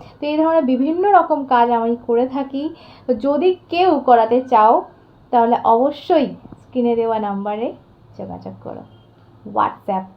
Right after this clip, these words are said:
not call। আরও একটু দেখি। ওকে,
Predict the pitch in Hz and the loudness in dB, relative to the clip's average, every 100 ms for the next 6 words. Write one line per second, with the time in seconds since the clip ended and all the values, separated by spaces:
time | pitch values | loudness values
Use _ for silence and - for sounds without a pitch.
0 | 214 214 208 - 190 - - _ _ - | -12 -10 -10 -10 -10 -10 -18 _ _ -20
1 | - _ _ _ _ _ _ - - 202 | -20 _ _ _ _ _ _ -20 -16 -12
2 | 196 196 202 196 190 - 277 392 _ - | -12 -12 -14 -12 -12 -14 -16 -16 _ -20
3 | - - - - _ _ - - _ - | -20 -20 -20 -20 _ _ -20 -20 _ -20
4 | - _ _ _ _ _ _ _ _ _ | -20 _ _ _ _ _ _ _ _ _
5 | _ _ _ _ _ _ _ _ _ - | _ _ _ _ _ _ _ _ _ -16
6 | - _ _ _ _ _ - - - 220 | -16 _ _ _ _ _ -20 -20 -12 -10
7 | 220 220 208 | -10 -10 -12